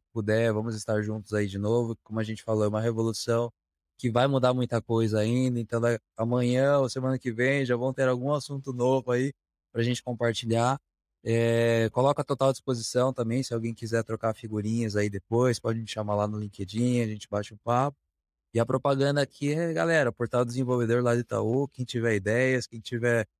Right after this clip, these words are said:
é, algum conteúdo aí que tá fazendo, ou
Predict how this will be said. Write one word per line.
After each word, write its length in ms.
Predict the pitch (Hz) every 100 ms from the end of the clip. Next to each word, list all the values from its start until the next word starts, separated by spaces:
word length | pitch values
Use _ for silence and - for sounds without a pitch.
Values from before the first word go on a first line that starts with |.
| _ _ -
é, 200 | 117 110
algum 200 | 113 127
conteúdo 640 | 135 131 131 123 131 127
aí 360 | 113 113 123 139
que 100 | -
tá 140 | 120
fazendo, 640 | - 117 104 110 131 127 120
ou 260 | 113 110